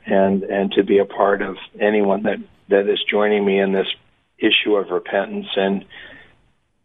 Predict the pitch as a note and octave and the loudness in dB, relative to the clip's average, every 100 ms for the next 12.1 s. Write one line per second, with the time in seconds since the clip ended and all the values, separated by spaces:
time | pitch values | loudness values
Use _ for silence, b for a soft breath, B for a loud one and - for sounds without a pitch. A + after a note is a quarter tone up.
0 | _ - A#2 A2+ - A#2 G#2+ - - - | _ 0 2 2 0 0 2 -2 -6 -6
1 | - B2 A#2+ A2+ C3 A2 B2 A2 - - | -4 2 2 2 2 2 0 -4 -6 -20
2 | - G2+ G2 A#2 B2 B2 A#2 A2+ G#2+ - | -16 -14 -10 -2 -2 0 0 0 -8 -6
3 | A2 A2 G#2+ G#2+ - G#2 G2+ F#2+ G2+ G2+ | -4 0 0 -2 -4 -4 -4 -2 -2 -2
4 | A2+ G2 - G2+ G2 G2+ G2 G2 G2 G2 | -6 -8 -6 -8 -2 -2 -2 -4 -6 -8
5 | F#2+ - G2 G2 G2 G2 F#2+ G#2 F#2+ - | -14 -10 -6 -6 -4 -2 -2 -4 -10 -12
6 | - G#2+ A2 G2+ G2 _ _ - G#2+ - | -2 0 0 -2 -8 _ _ 2 2 2
7 | A2 - A2 G#2 G2 G#2 G2 - G2 G#2 | -6 -4 0 2 2 2 0 0 0 4
8 | G#2 G2+ - G2+ G2+ G2+ G2 G2 F#2+ - | 2 2 0 2 2 0 2 4 2 -2
9 | - G#2 G2 A2+ - - G2+ G#2 G#2 - | -8 -4 2 2 2 0 -2 0 0 0
10 | F#2+ G#2+ G#2 F#2+ F#2 - _ _ _ _ | 2 2 2 0 -2 -6 _ _ _ _
11 | _ _ - B2+ C#3+ D#3 G#2+ - F2+ F#2 | _ _ 0 2 2 2 -2 0 -2 -2